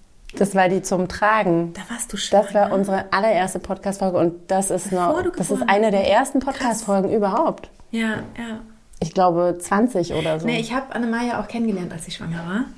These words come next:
Speaker 2: Ähm, auf einer Messe, ne?
Speaker 1: Babymesse.
Speaker 2: Auf einer Babymesse, auf, also so einer alternativen Babymesse.
Speaker 1: Hm.
Speaker 2: Und heute soll's ja auch um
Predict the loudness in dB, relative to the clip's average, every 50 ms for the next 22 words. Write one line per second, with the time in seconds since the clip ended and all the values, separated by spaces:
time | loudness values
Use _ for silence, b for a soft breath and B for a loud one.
0 | -20 -20 -20 -20 B B B B B B B B B B B B -6 0 2 4
1 | 4 4 4 2 0 -2 -4 -4 -4 -6 -6 -4 -4 -4 -4 -4 -4 -6 -4 -2
2 | -2 0 0 -2 -4 -4 -4 0 2 2 2 4 4 2 2 2 2 2 2 2
3 | 2 0 0 0 2 0 2 2 2 2 2 0 0 -2 -2 -2 -4 -4 -4 -2
4 | -2 -2 -2 -2 -2 -2 -2 -2 -2 -2 -4 -4 -4 -4 -4 -4 -6 -4 -4 -2
5 | 0 0 0 0 0 0 0 0 0 0 0 2 0 0 0 0 0 -2 -2 -2
6 | 2 2 2 2 2 -2 -4 -6 -6 -6 -6 -8 -6 -4 -4 -4 -6 -8 -8 -10
7 | -8 -6 -6 -4 -6 -6 -8 -4 0 0 0 0 -2